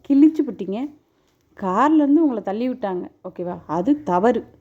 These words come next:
இல்லைன்னு சொல்லி தொல்ல. தவறு கம்ருதீன் பார்வதிக்கு. உங்களை தள்ளி விட்டுட்டு, அவங்க பேசுனதுக்காக தான் தள்ளி விட்டேன், நியாயப்படுத்தி பேசுனதுக்காக தாங்க ரெட் கார்டே.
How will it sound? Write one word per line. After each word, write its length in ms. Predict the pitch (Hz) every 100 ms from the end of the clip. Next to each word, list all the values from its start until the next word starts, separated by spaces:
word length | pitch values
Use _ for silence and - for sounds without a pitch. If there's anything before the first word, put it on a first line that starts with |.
| _ _ _
இல்லைன்னு 220 | 220 226
சொல்லி 220 | 254 220
தொல்ல. 400 | 202 180 190 294
தவறு 320 | 311 185 233 262
கம்ருதீன் 680 | - 180 247 285 285 302
பார்வதிக்கு. 640 | 294 202 214 208 190 - 311
உங்களை 380 | 294 190 185 170
தள்ளி 440 | - 190 262 339 370
விட்டுட்டு, 640 | 330 - 247 - 330 294
அவங்க 280 | 208 202 190
பேசுனதுக்காக 840 | 240 285 285 247 - 214 208 208
தான் 160 | 220 294
தள்ளி 260 | 254 214 233
விட்டேன், 300 | 208 233 202
நியாயப்படுத்தி 500 | 208 226 220 185 165
பேசுனதுக்காக 800 | 202 233 262 247 226 220 208 208
தாங்க 320 | 208 254 262
ரெட் 280 | 180 185 -
கார்டே. 380 | 247 226 202 190